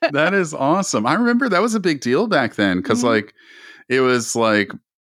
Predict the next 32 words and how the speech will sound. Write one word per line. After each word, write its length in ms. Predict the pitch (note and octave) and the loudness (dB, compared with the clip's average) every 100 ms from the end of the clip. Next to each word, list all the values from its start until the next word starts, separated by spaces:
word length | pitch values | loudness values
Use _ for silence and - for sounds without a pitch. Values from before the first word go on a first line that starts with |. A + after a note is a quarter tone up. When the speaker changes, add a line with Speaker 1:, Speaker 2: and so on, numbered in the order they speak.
| _ _ _ | _ _ _
Speaker 1:
Twitch 340 | - A2 A2 - | -6 -2 0 0
was, 160 | G2+ | 0
like, 200 | G2+ F#2+ | 2 0
just 340 | - G2+ - - | 0 0 0 -2
gaming, 480 | F#2+ F#2 F#2 F2 | 0 2 2 0
right? 380 | F2 F2+ F#2 F#2 | 0 0 0 -2
Like, 320 | D#2+ F2 - _ _ - G2 | -4 -6 -6 _ _ -20 -4
live 340 | F#2 F2+ F#2 | 0 2 0
Speaker 2:
Yes. 60 | A3+ | -2
Speaker 1:
streams, 680 | F#2+ F2+ F2+ F2 F2+ F#2 - | 0 0 -2 -2 -4 -8 -8
gaming, 760 | F#2+ F#2 F#2 F2+ F2+ F2+ F2 | -4 -2 0 -2 -2 -2 -4
you 140 | F2 F2+ | -6 -6
know? 420 | F2+ F2+ E2+ E2+ _ _ - | -2 -2 -4 -8 _ _ -6
And 60 | A2 | -2
then 80 | |
all 80 | G#2+ | 0
of 80 | A2+ | 0
a 60 | G#2+ | -2
sudden, 300 | - C3 A#2 | 0 0 0
you 100 | G2+ | 0
get 200 | G#2+ G2+ | 0 -2
people, 460 | A#2 A2+ A2 G#2 | -6 -2 0 2
like, 240 | G2+ G2 - | 0 0 -2
just 260 | G2+ - | -6 -4
sitting 200 | A2+ G2+ | -6 -4
in 120 | G#2+ F#2+ | -4 -2
front 260 | G#2 G#2 | -2 0
of 40 | G2+ | 0
their 140 | F#2 | -2
camera 420 | - G2 A2+ A2 | -2 -2 0 0
talking 460 | E2+ F2+ F#2 - F#2+ | -2 -2 -2 0 -2
about 480 | F2 F2+ F2+ F#2 | 2 2 2 0